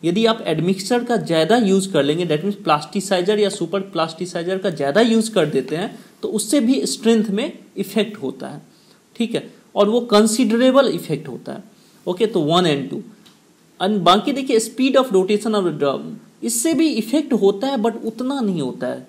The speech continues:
ठीक है, greatly effect नहीं होता है। Non-emptying of the drum as a fully as possible, इससे भी होगा थोड़ा ना थोड़ा, ठीक है, but उतना नहीं होगा। तो one and two is the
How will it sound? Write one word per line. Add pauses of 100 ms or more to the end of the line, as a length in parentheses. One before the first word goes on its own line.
(120)
ठीक
है, (480)
greatly (200)
effect
नहीं
होता
है। (180)
Non-emptying
of
the
drum (140)
as
a (120)
fully (120)
as
possible,
इससे
भी
होगा (120)
थोड़ा
ना (340)
थोड़ा, (460)
ठीक
है,
but
उतना
नहीं
होगा।
तो
one
and
two
is
the